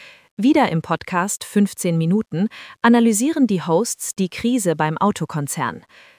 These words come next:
V W streicht fünfzigtausend Stellen. Der Grund, so Philipp Lacomi,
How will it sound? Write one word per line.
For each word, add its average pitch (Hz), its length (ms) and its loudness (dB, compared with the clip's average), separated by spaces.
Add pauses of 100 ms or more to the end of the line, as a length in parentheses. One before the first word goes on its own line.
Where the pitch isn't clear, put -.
(160)
V 220 300 2
W 277 200 2
streicht - 500 -2
fünfzigtausend 185 1000 -2
Stellen. 147 460 -4 (500)
Der 190 100 6
Grund, 185 500 0
so 170 260 0
Philipp 170 360 0
Lacomi, 175 560 2